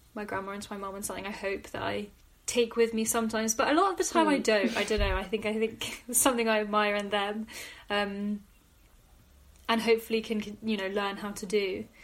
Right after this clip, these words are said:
Speaker 2: I think it's often an age thing.
Speaker 1: Maybe
Speaker 2: I
Speaker 1: it's
Speaker 2: think
Speaker 1: an age
Speaker 2: potentially,
Speaker 1: thing,
Speaker 2: I'm just
Speaker 1: yeah.
Speaker 2: gonna excuse us both here.
Speaker 1: <laughs>
Speaker 2: I think as you grow and you start to have more people that your relationship is really vital to them,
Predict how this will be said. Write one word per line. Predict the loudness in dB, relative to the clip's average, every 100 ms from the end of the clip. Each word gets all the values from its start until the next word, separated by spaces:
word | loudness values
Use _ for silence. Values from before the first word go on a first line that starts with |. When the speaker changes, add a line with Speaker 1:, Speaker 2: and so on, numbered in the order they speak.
| -20 2
Speaker 2:
I | 4
think | 6 6
it's | 4 6
often | 4 2 -4
an | -6 -4
age | -4 -4 -6
thing. | -6 -6 -10 -16 -18 -20 -20 -20 _ _ _ _ _ _ -14 -4
Speaker 1:
Maybe | 6 8
Speaker 2:
I |
Speaker 1:
it's | 10
Speaker 2:
think | 8 4
Speaker 1:
an | 2
age |
Speaker 2:
potentially, | 2 2 6
Speaker 1:
thing, | 6
Speaker 2:
I'm | 6
just | 4
Speaker 1:
yeah. | 4
Speaker 2:
gonna | 4
excuse | 2 0 -2 -2 0
us | 0 -2 -6
both | 2 2 2 -6 -12 -10
here. | -2 0 0 -2 -6 -16
Speaker 1:
<laughs> | _
Speaker 2:
I | 8 10 10 8 6 2 0 -4 0
think | 4 4
as | 4 0
you | -4
grow | 0 4 4 2
and | -2
you | -4
start | 0 0
to | 0
have | -2 -2 -2 0
more | 2
people | 4 0 -2 -2 -2 -4 -12 _
that | 2 4
your | 2 4
relationship | 6 6 4 -4 -6
is |
really | -2 -2 -4 _ _
vital | 0 2 2 0 -8 -10 -14 _ _ -8
to | -4
them, | -2 -4 -4 -10